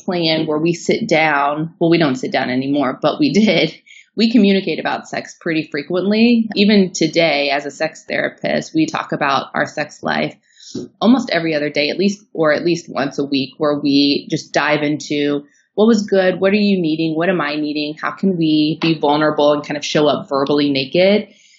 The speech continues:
And that, that took a lot of hard work in trying to figure out what language we needed.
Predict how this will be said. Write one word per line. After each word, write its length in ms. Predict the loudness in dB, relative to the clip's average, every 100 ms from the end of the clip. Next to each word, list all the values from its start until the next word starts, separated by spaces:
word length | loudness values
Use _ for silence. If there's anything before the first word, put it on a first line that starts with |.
| _ _
And 180 | -2 0
that, 280 | 0 -2 -4 -8
that 400 | -2 0 0 -4
took 160 | -12 -12
a 60 |
lot 240 | -10 -8 -6
of 360 | -4 -4 -8 _ _ _ _ _ -2
hard 300 | -2 0 -2
work 260 | -2 -2
in 120 | -6
trying 240 | -6 -6 -6
to 60 |
figure 180 | -4 -2
out 120 | 0
what 140 | -2 -4
language 680 | -4 -2 0 2 0 -2
we 120 | -2 2
needed. 500 | 2 2 2 0